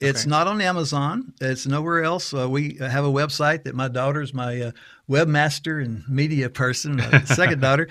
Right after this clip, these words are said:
Speaker 1: but, uh, unveiling the mystery of marriage dot com.
Speaker 2: Okay.
Speaker 1: So all one word, no space, just unveiling the mystery of marriage dot com.
Speaker 2: Okay.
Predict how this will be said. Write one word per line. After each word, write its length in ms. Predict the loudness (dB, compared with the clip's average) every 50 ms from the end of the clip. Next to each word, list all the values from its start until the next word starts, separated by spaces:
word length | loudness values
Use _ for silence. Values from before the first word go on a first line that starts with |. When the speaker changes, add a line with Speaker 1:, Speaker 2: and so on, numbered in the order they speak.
| -10 -16 -20 -20 -10 -2 2
Speaker 1:
but, 280 | 4 6 6 6 4 4
uh, 360 | 4 6 6 4 2 0 -2 2
unveiling 800 | 2 4 4 4 4 4 6 6 6 6 4 2 0 -2 -2 -2 0
the 100 | 0 2
mystery 400 | 2 2 2 0 -2 -2 -2 0
of 80 | 2 2
marriage 500 | 4 4 4 4 4 2 0 -2 -4 -4
dot 220 | -4 -4 -4 -4 -4
com. 320 | -6 -8 -8 -8 -12 -20 _ _ _ _ _
Speaker 2:
Okay. 340 | -10 -8 -6 -6 -6 -6 -6 -8
Speaker 1:
So 400 | -8 -6 -6 -6 -6 -8 -10 -10 -6
all 400 | -2 0 2 4 4 4 2 2
one 280 | 2 2 2 2 2 4
word, 240 | 6 6 6 4
no 120 | 2 0 0
space, 580 | -2 -6 -6 -4 -2 -2 -2 -4 -6 -8 -8
just 280 | -6 -6 -6 -6 -6 -8 -8
unveiling 560 | -4 -2 0 0 0 0 0 0 2 0 0
the 80 | -2 -2
mystery 340 | -4 -4 -6 -6 -4 -4 -4
of 80 | -2
marriage 380 | 0 0 0 0 0 -2 -4 -4
dot 240 | -4 -4 -4 -6 -8
com. 280 | -10 -8 -6 -4 -4
Speaker 2:
Okay. 100 | -4 -6